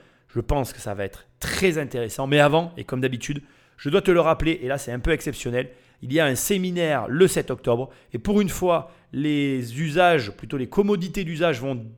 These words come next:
changer légèrement. Va sur Immobilier Compagnie, dans l'onglet séminaire, il y a un séminaire. C'est deux cent trente-sept euros la place. Tu peux venir en T G V, tu peux tout faire à pied. Tout est accessible.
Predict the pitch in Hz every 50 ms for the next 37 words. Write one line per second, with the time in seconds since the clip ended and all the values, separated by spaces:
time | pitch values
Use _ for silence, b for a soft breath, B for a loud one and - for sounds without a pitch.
0 | _ _ _ _ _ _ - - - 208 196 165 143 180 180 156 147 123 131 120
1 | 120 123 127 151 - b b b b b b b 113 120 208 233 202 - - 180
2 | 160 175 170 165 156 151 147 147 - 143 131 117 123 120 117 131 151 165 131 135
3 | 143 151 151 147 139 147 135 - - 220 214 185 180 170 151 139 139 120 120 113
4 | 120 - - - 190 185 - - 185 165 147 127 117 117 - - _ b b b
5 | b b b - 107 104 110 117 220 202 - - 196 170 - 175 160 139 - 143
6 | - - 135 120 127 131 120 107 104 104 107 117 - - - b b b b b
7 | b b b b b b b - 135 110 160 156 156 170 165 165 147 160 156 -
8 | 160 139 131 135 117 113 - - _ - - 117 - 147 - 202 175 - 185 156
9 | 131 127 - 113 110 - - _ b b b b b b b b b - 240 175
10 | 220 214 - 165 - - 143 120 - - - 127 131